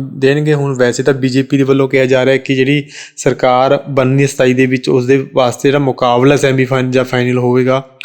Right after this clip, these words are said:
ਉਹ ਕਾਂਗਰਸ ਤੇ ਬੀਜੇਪੀ ਦੇ ਵਿਚਕਾਰ ਹੋਵੇਗਾ। ਪਰ ਬੀਜੇਪੀ ਜਿਸ ਤਰ੍ਹਾਂ ਪੰਜਾਬ ਦੇ ਵਿੱਚ ਕੁਝ ਮੁੱਦਿਆਂ ਨੂੰ ਲੈ ਕੇ ਲੋਕਾਂ ਦੇ ਨਿਸ਼ਾਨੇ ਦੇ ਉੱਤੇ, ਉਸ ਨੂੰ ਲੈ ਕੇ ਕਾਂਗਰਸ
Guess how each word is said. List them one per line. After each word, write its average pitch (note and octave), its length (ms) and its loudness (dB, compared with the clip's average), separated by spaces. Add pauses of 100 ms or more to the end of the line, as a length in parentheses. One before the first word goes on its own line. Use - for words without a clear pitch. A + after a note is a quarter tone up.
ਉਹ A2 80 0
ਕਾਂਗਰਸ B2+ 440 0
ਤੇ C#3+ 340 0 (360)
ਬੀਜੇਪੀ C3 360 2
ਦੇ A#2+ 100 2
ਵਿਚਕਾਰ A#2 360 -2
ਹੋਵੇਗਾ। A2 360 -4
ਪਰ C3 220 -2
ਬੀਜੇਪੀ C3 720 0 (720)
ਜਿਸ C3+ 180 2
ਤਰ੍ਹਾਂ C#3+ 300 0 (360)
ਪੰਜਾਬ B2+ 400 0
ਦੇ C3+ 120 4
ਵਿੱਚ C3+ 280 -2
ਕੁਝ D3 180 2
ਮੁੱਦਿਆਂ B2+ 320 2
ਨੂੰ C#3 140 2
ਲੈ C3 140 2
ਕੇ C#3 520 0
ਲੋਕਾਂ C#3 580 0
ਦੇ C3+ 360 2
ਨਿਸ਼ਾਨੇ C3 420 -2
ਦੇ C#3 80 2
ਉੱਤੇ, C#3 300 0
ਉਸ D#3+ 160 0
ਨੂੰ D#3 120 0
ਲੈ C#3+ 120 2
ਕੇ D3 140 -4
ਕਾਂਗਰਸ D3+ 600 -2